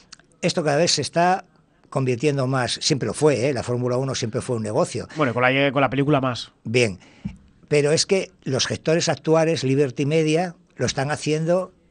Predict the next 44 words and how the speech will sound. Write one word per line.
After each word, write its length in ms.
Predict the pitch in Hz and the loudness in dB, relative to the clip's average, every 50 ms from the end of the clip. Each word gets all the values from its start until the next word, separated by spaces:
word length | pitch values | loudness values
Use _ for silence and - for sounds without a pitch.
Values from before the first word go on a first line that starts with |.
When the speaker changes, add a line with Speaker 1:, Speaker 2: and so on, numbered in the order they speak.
| - _ _ _ _ _ _ _ _ | -20 _ _ _ _ _ _ _ _
Speaker 1:
muy 260 | - 131 151 160 156 143 | 0 2 4 6 4 6
bien 220 | 156 170 165 151 | 4 2 2 2
en 140 | 139 131 143 | 0 -4 -4
ese 180 | 147 - 147 | -4 -4 -4
sentido. 540 | 131 - 147 135 139 175 175 165 170 180 156 | -2 -2 -4 -2 2 2 2 2 2 0 -2
Quizá 540 | - - 113 - 123 131 139 143 143 143 143 | -6 -8 -4 -2 0 0 2 2 2 0 0
los 180 | 139 139 127 - | 0 -2 -2 -2
puristas 480 | - 139 147 - - - 127 113 - | -2 -2 -2 -2 -4 -6 -8 -10 -8
puedan 300 | - 123 120 120 120 117 | -6 -6 -4 -4 -4 -4
rasgarse 440 | 120 123 113 - 131 135 - 135 135 | -4 -6 -4 -4 -4 -4 -2 -2 -4
las 160 | 127 123 104 | -4 -6 -4
vestiduras 580 | 117 131 - - - 131 143 175 175 156 117 - | -6 -6 -6 -4 -4 -2 -2 -2 -2 -2 -4 -6
y 40 | 110 | -6
decir 300 | 107 101 - 123 117 113 | -8 -6 -6 -6 -6 -6
que 80 | - - | -6 -8
esto 160 | - - 120 | -6 -6 -6
ya 160 | 117 117 117 | -4 -4 -4
no 80 | 120 113 | -4 -6
es 80 | 104 | -6
la 100 | 117 113 | -6 -6
Fórmula 400 | - 131 123 127 127 131 127 131 | -6 -6 -6 -4 -4 -4 -4 -4
uno 180 | 135 135 139 135 | -4 -2 -2 -2
que 120 | 135 131 | -4 -4
conocimos. 560 | 127 135 127 120 - 165 160 170 - - - - - - - - - - - - _ _ _ | -4 -4 -6 -2 -2 -2 0 0 -2 -4 -6 -12 -20 -20 -20 -20 -20 -20 -20 -20 _ _ _
Bueno, 360 | - 113 113 104 104 143 175 - - _ _ _ _ _ | -2 0 2 2 2 -2 -6 -6 -12 _ _ _ _ _
pero 220 | - 135 123 123 127 | 0 2 2 2 2
es 100 | 127 - | 0 0
que 100 | 151 135 | 0 0
también 520 | 131 131 131 131 135 139 147 160 160 170 - _ _ _ _ _ _ _ _ _ - - | 0 0 0 0 -2 -2 -2 -4 -6 -8 -12 _ _ _ _ _ _ _ _ _ -14 -6
la 120 | - 120 107 | -4 -2 -2
sociedad 500 | - 120 104 - 117 113 123 127 131 131 | -2 -2 -2 -2 -2 0 0 0 0 0
evoluciona 640 | 127 131 127 131 123 - 160 151 147 165 180 185 - - - - - - | 0 0 0 0 0 2 2 2 2 2 -2 -2 -6 -14 -20 -20 -16 -4
Speaker 2:
Sí, 100 | - 196 | -2 -2
sí. 120 | 165 - 143 | 0 2 0
Speaker 1:
y 40 | 127 | 2
si 140 | - 135 | 2 0
en 80 | 120 131 | 0 0
estos 260 | 135 - - 147 120 | -2 -2 -2 -2 -2
momentos 380 | 135 143 151 160 143 135 117 - | -2 -2 -2 -2 -4 -4 -6 -4
tienes 280 | - 127 123 131 - | -4 -4 -4 -2 -2
marcas 380 | 123 143 160 143 117 123 - - | -2 -2 -2 -2 -4 -6 -8 -6
que 80 | - 113 | -8 -8
están 240 | - - 123 123 | -6 -6 -6 -4
interesadas 720 | 123 120 113 117 131 127 117 120 151 147 127 107 107 - | -4 -4 -4 -4 -4 -4 -2 -2 -2 -2 -2 -4 -6 -10